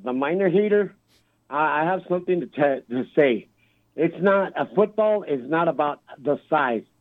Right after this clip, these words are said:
It's about the heart. It's about leverage. It's about making all the right plays. And if you play to your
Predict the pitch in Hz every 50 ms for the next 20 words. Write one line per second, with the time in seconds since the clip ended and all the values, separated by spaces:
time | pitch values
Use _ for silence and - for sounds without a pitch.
0 | _ _ _ _ _ _ - 120 117 - 147 123 135 135 - - 117 104 117 147
1 | 170 202 214 208 208 - 160 - - - _ _ _ _ _ _ _ _ _ -
2 | - 147 135 - 165 123 143 135 127 131 110 135 160 190 175 185 208 208 196 -
3 | - - - _ _ _ _ _ _ _ _ _ _ _ _ - - 143 - -
4 | 165 131 143 147 135 120 123 - _ - 156 160 170 165 165 170 175 175 170 165
5 | 156 139 131 135 135 131 - - - 135 123 113 104 95 - - 131 131 139 143
6 | 135 127 135 - - 151 170 180 190 185 165 156